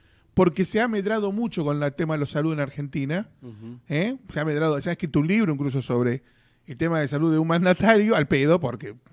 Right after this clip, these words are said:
Speaker 1: va, no va a ser presidente porque se bajó de la lista.
Speaker 2: Claro.
Speaker 1: Pero digo, eh, es un temita para analizarlo.
Speaker 2: ¿Se bajó de la lista?
Speaker 1: ¿Y Cristina?
Speaker 2: Ah.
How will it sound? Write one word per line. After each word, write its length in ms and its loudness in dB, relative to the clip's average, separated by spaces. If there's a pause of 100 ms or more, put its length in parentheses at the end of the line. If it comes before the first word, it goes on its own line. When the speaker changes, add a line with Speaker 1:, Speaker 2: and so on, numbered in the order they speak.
(1000)
Speaker 1:
va, 140 0 (760)
no 140 6
va 80 10
a 40 6
ser 100 6
presidente 380 4
porque 140 4
se 60 2
bajó 240 6
de 80 6
la 120 6
lista. 480 -2
Speaker 2:
Claro. 360 -6
Speaker 1:
Pero 180 4
digo, 380 8
eh, 300 0 (1200)
es 180 -6
un 60 -20
temita 280 -4
para 140 0
analizarlo. 640 -8
Speaker 2:
¿Se 80 -12
bajó 200 -6
de 60 -2
la 80 -6
lista? 340 -8 (580)
Speaker 1:
¿Y 240 -8
Cristina? 640 -8 (380)
Speaker 2:
Ah. 480 -10